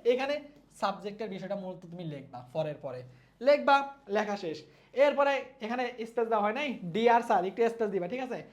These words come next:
এরপরে "ডিয়ার স্যার" লেখার পরে, "At first take my salam, hope you are well by the grace of Allah, I am also fine, now I am informing you, I am informing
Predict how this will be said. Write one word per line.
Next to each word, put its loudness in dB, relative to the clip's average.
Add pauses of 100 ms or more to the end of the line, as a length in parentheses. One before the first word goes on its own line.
(260)
এরপরে 10
"ডিয়ার 2
স্যার" 0
লেখার 4
পরে, 6 (340)
"At 0 (100)
first 2 (140)
take -2
my 0 (460)
salam, 4 (320)
hope 0 (100)
you 4
are 4 (160)
well 2 (680)
by 4 (120)
the 0 (180)
grace -4 (180)
of 0 (360)
Allah, -4 (640)
I 0 (140)
am -8 (220)
also 4 (140)
fine, 2 (440)
now 4 (220)
I 6 (100)
am -4 (180)
informing 0 (100)
you, -2 (480)
I - (140)
am 0 (180)
informing 2